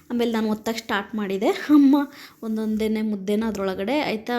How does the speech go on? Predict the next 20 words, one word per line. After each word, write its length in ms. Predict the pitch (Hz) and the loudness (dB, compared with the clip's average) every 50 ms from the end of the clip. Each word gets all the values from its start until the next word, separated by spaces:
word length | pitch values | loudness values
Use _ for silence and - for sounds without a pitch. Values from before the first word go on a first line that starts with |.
| 226 208 | -2 -2
ಉಂಡೆ 280 | 208 214 214 208 208 208 | 0 0 2 2 2 2
ಮಾಡಿ 240 | 208 208 208 226 | 0 0 -2 -2
ಹಾಕ್ತಾಯಿದ್ರು. 680 | 220 202 202 208 - - 170 165 170 160 - 208 277 415 - - - - - - | -2 -2 -4 -6 -8 -8 -6 -6 -6 -4 -4 -2 -2 -2 -2 -4 -12 -20 -20 -18
ಅಂದರೆ 220 | - - 196 190 208 | -12 -10 -10 -8 -6
ತುಂಬ 200 | - 220 220 220 208 | -4 -2 0 0 0
ಬಿಸಿ 280 | 196 226 214 - 240 240 | 0 -2 -2 0 2 2
ಇರುತ್ತೆ, 280 | 220 196 190 196 202 | 2 2 2 -2 -4
ಅದನ್ನು 260 | 202 196 208 233 302 320 | -4 -4 -2 -2 -2 -2
ಸ್ವಲ್ಪ 240 | - 240 214 - 208 | -4 -6 -6 -6 -6
ಸ್ವಲ್ಪ 240 | 214 208 202 - 220 214 | -6 -6 -6 -4 -4 -4
ಮುದ್ದೆ 300 | 208 196 190 185 196 196 | -4 -4 -4 -4 -4 -2
ಮಾಡಿ 240 | 196 190 202 254 | -2 -2 -2 -2
ಹಾಕ್ತಾಯಿದ್ರು. 580 | 240 208 196 202 - - - 165 160 208 - 302 | -2 -4 -4 -6 -8 -10 -6 -6 -6 -2 -2 0
ನಾನು 200 | 320 262 214 202 190 | 0 0 0 0 -2
ಒತ್ತಕ್ಕೆ 340 | 190 196 196 - 214 208 - | -4 -6 -6 -8 -10 -10 -8
ಸ್ಟಾರ್ಟ್ 260 | - 175 175 180 - 202 | -8 -8 -8 -6 -6 -6
ಮಾಡಿದೆ. 320 | 190 175 175 165 220 320 392 - - - _ _ _ _ - - - - - - - - - - | -6 -4 -2 0 0 0 -2 -2 -8 -20 _ _ _ _ -20 -20 -20 -20 -20 -18 -18 -18 -14 -6
ಹಳ್ಳಿಗಳಲ್ಲಿ 680 | - 214 240 247 269 277 262 269 254 247 247 262 285 311 294 - | 0 2 4 4 4 4 4 4 4 4 4 4 2 0 0 -2
ತುಂಬ, 440 | 254 233 226 233 247 254 262 262 285 302 311 320 - - - - | -4 -2 0 2 4 4 4 4 4 2 2 0 0 -2 -6 -6
ಮ್, 120 | 247 240 | -4 -2